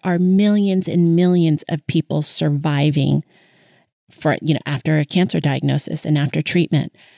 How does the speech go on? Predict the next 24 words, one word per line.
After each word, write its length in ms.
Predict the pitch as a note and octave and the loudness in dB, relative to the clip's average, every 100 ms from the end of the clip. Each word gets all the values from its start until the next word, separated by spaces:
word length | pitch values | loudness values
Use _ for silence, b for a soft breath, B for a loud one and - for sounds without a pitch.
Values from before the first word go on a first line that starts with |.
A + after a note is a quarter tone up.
| b | b
So 380 | - - C#3+ D3 _ _ _ _ _ _ _ _ _ _ _ | 0 2 2 0 _ _ _ _ _ _ _ _ _ _ _
if 240 | E3+ - | -2 0
you 80 | F#3 | -4
get 220 | F#3+ G3+ | -2 -4
diagnosed 480 | - F3 E3 F3 - | -2 -2 0 0 0
with 140 | E3 - | -4 -4
cancer 400 | E3 D3+ - - | -2 -2 -4 -8
or 140 | C3+ | -8
you 180 | C3+ D#3+ | 0 4
know 220 | D#3 D3 | 4 2
someone 380 | C#3+ C#3+ C#3+ C3 | 0 -2 -2 -2
who's 220 | B2+ D3 | -4 -4
just 320 | - - C#3 | -4 -4 -4
been 140 | - C#3 | 0 -2
diagnosed 460 | C3+ C#3 C#3 C#3 | 0 -2 0 -2
with 100 | - | -2
cancer, 460 | - C#3+ C#3+ C#3 C#3 b b b | -2 0 0 -2 -8 b b b
it 160 | - D3 _ | -4 -4 _
doesn't 400 | D#3+ D#3 D#3+ D#3+ - | 0 2 0 -4 -2
always 480 | D#3 D3 D3 C#3+ | -2 0 0 0
mean 200 | D#3 C#3+ C#3+ | 2 2 2
a 80 | |
death 240 | C#3 C#3 - | 0 -4 -2
sentence. 580 | - C3 - - - | -2 -2 -4 -6 -8